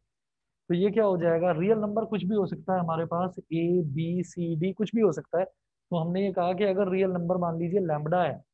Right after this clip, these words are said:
तो lambda into zero vector is equal to zero vector।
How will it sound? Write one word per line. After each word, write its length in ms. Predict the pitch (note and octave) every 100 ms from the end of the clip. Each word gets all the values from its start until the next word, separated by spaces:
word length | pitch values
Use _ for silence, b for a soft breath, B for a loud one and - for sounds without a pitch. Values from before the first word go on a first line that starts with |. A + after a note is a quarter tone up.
| _ _ _ F3
तो 60 |
lambda 380 | E3 D3 D#3 G#3
into 300 | A3+ G#3 G#3+
zero 240 | F#3+ G3 F3
vector 340 | D#3+ - E3+ - _ _ _ _ _ _ _ _ _ _ _ _ _ _ _ _ _ _ _ _ _ _ _ _ _ _ _ _ _ _ _ _ _ _ _ _ _ _ _ _ _ _ _ _ _ _ _ _ D3+
is 140 | D#3
equal 300 | E3+ F3 E3+
to 120 | G3
zero 240 | F3 D3 C3
vector। 340 | B2 - B2